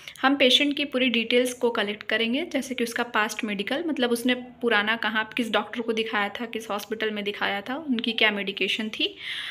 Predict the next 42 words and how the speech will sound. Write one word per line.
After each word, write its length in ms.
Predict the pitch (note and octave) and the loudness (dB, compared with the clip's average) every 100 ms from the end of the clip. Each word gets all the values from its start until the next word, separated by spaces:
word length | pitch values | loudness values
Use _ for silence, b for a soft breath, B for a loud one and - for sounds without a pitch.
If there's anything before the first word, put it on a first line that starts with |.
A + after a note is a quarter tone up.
| B B | B B
पेशेंट 360 | D4 D4 E4+ E4+ | 6 8 6 6
की 100 | E4+ | 2
हिस्ट्री 320 | C#4+ D4 D4+ | 2 0 2
डेमोग्राफी, 580 | C4 B3+ B3+ A#3 A3+ D4 | 4 4 4 2 0 -4
जिसमें 280 | B3+ B3+ | -6 -2
उनका 240 | B3+ A#3 A3 | -2 0 -2
नेम, 400 | G#3+ G#3+ A3+ C4+ | -2 -4 -2 -4
उनका 260 | G#3 A3 | -2 -2
एज, 440 | A3 G#3 G#3 B3 - - G#3 | 0 0 0 -2 -6 -8 2
डेट 500 | G#3 A3 A#3 - - _ - B B B B B B | 6 6 4 -6 -18 _ -20 B B B B B B
और 220 | A#3 A#3+ B3 | 6 6 6
history 400 | B3 C4+ - F4+ | 4 2 6 8
of 140 | E4+ | 6
present, 580 | E4+ A#3+ A#3 C#4+ D#4 C#4+ - | 6 6 6 4 4 0 4
present 300 | A3+ A3+ C#4+ | 4 6 4
illness, 460 | - A3+ A3 G#3+ - | 4 2 2 0 -2
मतलब 280 | B3+ D#4 D#4+ | 0 0 2
कि, 240 | E4 F4 | 6 6
अ, 320 | F4 - A3+ - | 6 4 2 2
उसकी 260 | B3 - D#4+ | -2 2 4
हिस्ट्री 440 | C#4 C#4 - E4+ | 4 2 2 2
प्रेजेंट 520 | F4 B3+ A3+ C#4+ D4 | 6 6 8 6 2
में 60 | D4 | 2
उनको 220 | C#4 C#4+ | 2 2
कौन 260 | C#4 A3+ B3 | 0 0 0
सी 120 | B3 | 2
बीमारी 440 | A#3+ A3+ G#3+ A#3+ | 0 2 2 2
है। 220 | B3 F#4 - B B B B B | 0 -2 -6 B B B B B
लेबोरेटरी 440 | C4 C#4 C4+ D#4 | 6 6 4 6
डेटा, 360 | C#4 A3+ A3 D4+ | 6 4 2 -2
मतलब 280 | E4 C#4+ C#4 | 2 0 2
उन्होंने 240 | B3 C4+ | 2 2
कौन 240 | C#4 A#3+ A#3+ | 0 -2 -4
कौन 180 | A#3+ B3 | -4 -4
से 120 | C4+ | -4
चेकअप 320 | - A3 A3+ | -6 -6 -6
कराए, 300 | - A3+ B3 | -2 0 0
कौन 200 | C#4+ A3 | 0 -6
कौन 180 | - A3+ | -6 -8
से 140 | A3+ | -4
डायग्नोसिस 680 | G#3 G3+ G3+ G3+ A3+ A3+ | -2 -2 -2 -6 -4 -4
थे। 60 | - | -6